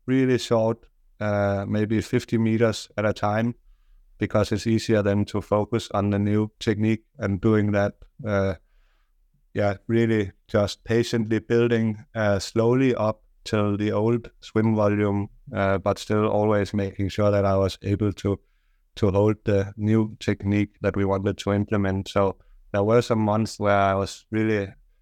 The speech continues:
swimming a low volume and only, and no, like, pure,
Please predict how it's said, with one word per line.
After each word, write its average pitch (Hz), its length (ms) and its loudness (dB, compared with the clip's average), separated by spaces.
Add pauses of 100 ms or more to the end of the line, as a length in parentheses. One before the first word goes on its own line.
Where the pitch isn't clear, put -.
swimming 110 420 0
a 101 80 0
low 110 220 2
volume 120 540 2
and 101 220 -4 (120)
only, 113 500 0 (100)
and 104 220 -4
no, 120 320 0 (240)
like, 98 300 0 (400)
pure, 104 440 0